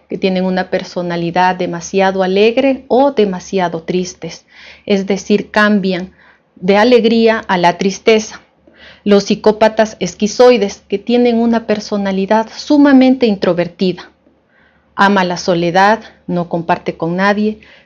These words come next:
tiende a ser acomplejado y sufre de delirios. También encontramos a los psicópatas epileptoides y explosivos,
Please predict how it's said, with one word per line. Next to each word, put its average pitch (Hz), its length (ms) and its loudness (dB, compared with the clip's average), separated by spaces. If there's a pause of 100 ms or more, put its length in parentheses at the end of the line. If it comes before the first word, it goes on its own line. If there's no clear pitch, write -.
(120)
tiende 254 500 4
a 196 80 0
ser 233 360 -2
acomplejado 240 1160 2
y 196 120 -4
sufre 214 500 0
de 196 180 2
delirios. 180 760 -2 (1700)
También 226 340 0
encontramos 220 760 2
a 196 60 2
los 180 180 -4
psicópatas 202 880 -2 (200)
epileptoides 208 960 0
y 165 60 -4
explosivos, 190 840 -4